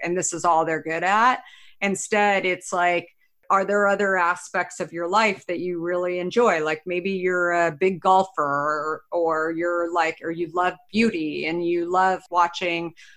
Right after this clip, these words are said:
Instagram stuff on, like, beauty. And you just thought, like, "Wow, it'd be so cool." Like, why not explore those things? Like, you owe it to yourself to really figure out, is there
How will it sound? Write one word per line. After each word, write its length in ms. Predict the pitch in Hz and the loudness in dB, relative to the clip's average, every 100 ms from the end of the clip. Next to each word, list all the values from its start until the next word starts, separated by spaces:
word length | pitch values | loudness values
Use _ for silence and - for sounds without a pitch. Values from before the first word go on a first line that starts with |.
| _ | _
Instagram 640 | 233 233 208 196 185 180 175 | 0 0 2 2 2 0 -2
stuff 320 | - 196 180 | 0 2 2
on, 160 | 165 185 | 0 0
like, 160 | 190 190 | 0 -2
beauty. 360 | 262 233 202 | -2 0 0
And 120 | 185 | -2
you 100 | 180 | -4
just 160 | 185 196 | -6 -4
thought, 240 | 190 190 | 0 2
like, 140 | 240 254 262 - - | 2 -2 -2 -6 -6
"Wow, 260 | 302 320 262 | 0 2 2
it'd 120 | 202 | 2
be 80 | 226 | -4
so 320 | - 285 262 - - | -2 -2 -2 -6 -10
cool." 260 | 311 214 | -6 -2
Like, 160 | 190 202 | -2 -2
why 220 | 220 277 | 2 2
not 200 | 403 427 | 2 0
explore 540 | 330 - - 160 156 180 | -2 -6 -10 -4 -2 2
those 300 | 240 247 - | 2 0 -2
things? 380 | 277 277 294 269 | -2 0 0 0
Like, 200 | 233 233 | -2 -2
you 140 | 208 | 0
owe 160 | 214 240 | 4 6
it 140 | 240 - | 4 -2
to 100 | 196 | -6
yourself 640 | 180 - 180 160 160 - _ _ - - | -6 -4 2 2 2 -4 _ _ -20 -6
to 80 | 214 | -2
really 260 | 202 202 190 | 0 0 -2
figure 380 | - 196 190 | -4 -2 0
out, 300 | 185 180 170 | 2 4 2
is 220 | 170 170 - | 0 -4 -4
there 360 | 190 180 175 | -2 -2 -2